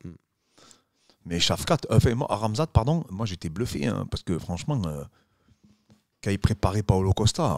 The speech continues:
Speaker 2: oh, mec, c'était des, des séances de
Speaker 1: Ah oui,
Speaker 2: ouf
Speaker 1: c'est
Speaker 2: qu'il
Speaker 1: vrai
Speaker 2: faisait,
Speaker 1: ouais,
Speaker 2: hein.
Speaker 1: exact, ouais. Oui, ouais.
Speaker 2: Même si, tu vois, son entraîneur, il était intelligent, il a plus le même entraîneur, hein. Il est plus avec Ozzy.
Speaker 1: Mhm.
Speaker 2: Mais, euh, c'était
Speaker 1: Il est plus le même avec l'entraîneur de Dubaï ?
Speaker 2: Non, non, il est plus avec lui.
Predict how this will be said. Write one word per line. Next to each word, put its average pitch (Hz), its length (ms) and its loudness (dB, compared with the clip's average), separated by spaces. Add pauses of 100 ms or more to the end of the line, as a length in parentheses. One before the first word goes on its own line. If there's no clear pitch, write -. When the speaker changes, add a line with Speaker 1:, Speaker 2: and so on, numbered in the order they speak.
Speaker 2:
oh, 78 120 -8
mec, 90 200 -10
c'était - 320 -12
des, 82 160 -14
des 85 80 -10
séances 80 340 -8
de - 80 2
Speaker 1:
Ah 139 60 10
oui, 143 60 12
Speaker 2:
ouf - 40 4
Speaker 1:
c'est 127 120 2
Speaker 2:
qu'il 101 140 -4
Speaker 1:
vrai - 40 2
Speaker 2:
faisait, 90 180 6
Speaker 1:
ouais, 85 80 2
Speaker 2:
hein. 80 140 -2
Speaker 1:
exact, 82 260 -6
ouais. - 120 -6 (380)
Oui, 90 120 -4
ouais. 85 120 -4
Speaker 2:
Même 135 200 4
si, 120 260 2
tu 120 140 0
vois, 135 200 8
son 113 140 0
entraîneur, 110 340 0
il 101 40 0
était 101 160 -2
intelligent, 101 320 0
il 110 100 2
a 90 60 -4
plus - 100 -4
le 110 80 0
même 95 120 2
entraîneur, 90 380 -2
hein. 92 200 -6
Il 87 60 -12
est - 20 -12
plus 95 180 -6
avec 82 180 -4
Ozzy. 87 300 -4 (300)
Speaker 1:
Mhm. 90 240 0 (200)
Speaker 2:
Mais, 87 220 0
euh, 78 480 -2
c'était 87 720 -6 (260)
Speaker 1:
Il 113 60 6
est 113 60 8
plus 151 140 10
le 143 40 10
même 131 240 10
avec 110 140 4
l'entraîneur 120 420 6
de 98 580 6
Dubaï ? 127 360 8 (280)
Speaker 2:
Non, 113 120 0
non, 107 160 4
il 95 60 2
est 87 40 -2
plus 98 140 0
avec 85 140 -4
lui. 82 120 -8